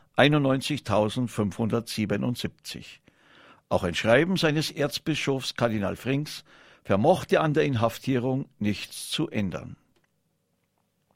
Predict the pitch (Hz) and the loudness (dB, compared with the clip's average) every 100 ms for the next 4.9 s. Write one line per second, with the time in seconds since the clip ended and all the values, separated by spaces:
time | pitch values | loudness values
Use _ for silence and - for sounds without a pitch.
0 | _ - _ - - - - 92 - 127 | _ -20 _ -20 -20 -20 -6 -2 4 4
1 | 185 - - - - 95 95 - - 104 | 4 -2 -10 -8 -4 -4 -4 -4 0 4
2 | 120 - 123 107 98 131 151 - - 98 | 4 4 -2 0 2 2 0 -8 -8 -6
3 | 98 - 131 147 156 143 120 - 101 - | -6 -2 -2 -2 -2 -2 -2 -4 -4 -2
4 | 98 - 160 165 120 117 120 117 | -4 -2 -2 0 0 2 0 -4